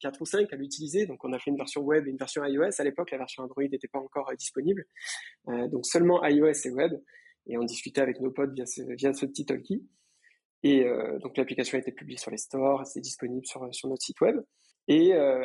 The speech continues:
un beau jour, du coup, on, on va travailler, euh, comme d'habitude avec, euh, avec Corentin. Et du coup, il y a le développeur serveur de, de chez Voxit qui, qui commence à devenir un petit peu blanc.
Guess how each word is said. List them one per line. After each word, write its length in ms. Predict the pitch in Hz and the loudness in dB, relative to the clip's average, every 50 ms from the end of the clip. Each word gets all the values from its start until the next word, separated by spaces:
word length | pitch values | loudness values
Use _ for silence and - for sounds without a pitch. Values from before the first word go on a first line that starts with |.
| - | -4
un 80 | 143 147 | -4 -2
beau 140 | 143 147 143 | -2 0 0
jour, 200 | 139 185 226 214 | 2 2 2 2
du 120 | 160 143 | 0 -4
coup, 120 | 147 - 175 | -8 -6 -6
on, 460 | 165 143 131 131 127 127 123 - 139 | -6 -6 -6 -8 -12 -12 -12 -12 -10
on 20 | |
va 120 | 131 131 123 | -10 -12 -12
travailler, 440 | - - 139 139 131 139 147 151 | -12 -12 -10 -8 -4 -2 -2 -2
euh, 60 | 131 131 | -2 -2
comme 160 | - 139 139 | -4 -4 -4
d'habitude 380 | 139 135 139 139 - 156 143 | -4 -4 -4 -4 -6 -6 -6
avec, 240 | 135 135 127 - - | -6 -8 -10 -10 -12
euh, 120 | 139 139 143 _ - | -18 -20 -16 _ -12
avec 120 | 135 135 | -12 -10
Corentin. 400 | - 139 135 127 127 - 196 247 _ _ _ - - - - _ _ _ _ - | -8 -8 -8 -6 -4 -6 -6 -6 _ _ _ -20 -20 -20 -20 _ _ _ _ 4
Et 220 | 175 220 247 233 | 6 6 6 4
du 140 | 214 156 151 | 0 -2 -6
coup, 120 | - - 202 | -6 -4 0
il 60 | 180 | 0
y 40 | 156 | 0
a 20 | |
le 140 | 139 143 139 | 0 0 0
développeur 420 | 147 170 160 165 160 165 160 151 | 0 0 0 0 -2 -4 -4 -4
serveur 460 | - - 175 156 151 165 185 185 170 | -4 -2 -2 -2 0 0 2 2 2
de, 180 | 147 139 131 131 | 0 -2 -4 -6
de 100 | 135 139 | -6 -6
chez 160 | 135 - 165 | -2 0 0
Voxit 540 | 151 143 143 - - 131 - - 143 139 139 | 0 0 -2 -4 -6 -6 -6 -6 -10 -12 -12
qui, 360 | - - - 135 131 131 131 - | -12 -12 -10 -8 -8 -8 -10 -10
qui 80 | - - | -14 -16
commence 300 | - 139 170 202 - - | -12 -10 -10 -8 -8 -8
à 20 | |
devenir 240 | 143 143 143 165 196 | -6 -4 -4 -2 -2
un 60 | 196 | -4
petit 160 | 175 170 214 214 | -4 -6 -6 -4
peu 80 | 165 | -4
blanc. 260 | 147 135 127 135 - | -2 -2 -2 -4 -4